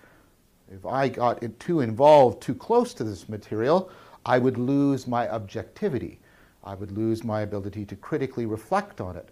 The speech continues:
critically compare it to other traditions, other approaches." So the idea here is what we will have,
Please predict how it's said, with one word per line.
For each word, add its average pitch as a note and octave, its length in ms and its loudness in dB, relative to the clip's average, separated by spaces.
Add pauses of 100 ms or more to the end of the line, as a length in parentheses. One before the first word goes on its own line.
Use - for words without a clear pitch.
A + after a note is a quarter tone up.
(280)
critically A2 420 -6
compare E3+ 540 4
it - 180 2 (380)
to - 240 -8
other D3+ 320 8
traditions, F2 720 -6 (400)
other G#2+ 300 0
approaches." - 680 0 (140)
So - 140 -8
the B2+ 160 8
idea C3+ 320 8
here G3 320 8
is A#2 320 6 (240)
what C3+ 420 0
we A#2+ 320 -4
will A#2 480 0 (220)
have, D3 600 4